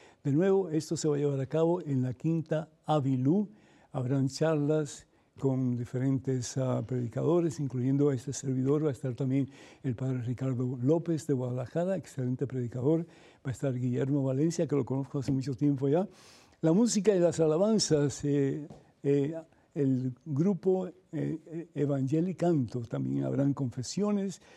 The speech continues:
como dijo Hora Santa, y mucho más. Para más información, por favor,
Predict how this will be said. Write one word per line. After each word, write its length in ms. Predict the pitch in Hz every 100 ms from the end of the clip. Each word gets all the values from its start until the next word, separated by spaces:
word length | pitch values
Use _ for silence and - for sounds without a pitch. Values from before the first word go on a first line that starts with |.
| - -
como 220 | - 123 127
dijo 200 | 127 131
Hora 140 | 131
Santa, 420 | - 165 160 160
y 80 | 139
mucho 280 | 143 165 160
más. 180 | 170 -
Para 180 | 131
más 140 | 135 156
información, 560 | 175 139 127 135 156
por 140 | 156 131
favor, 340 | 127 131 151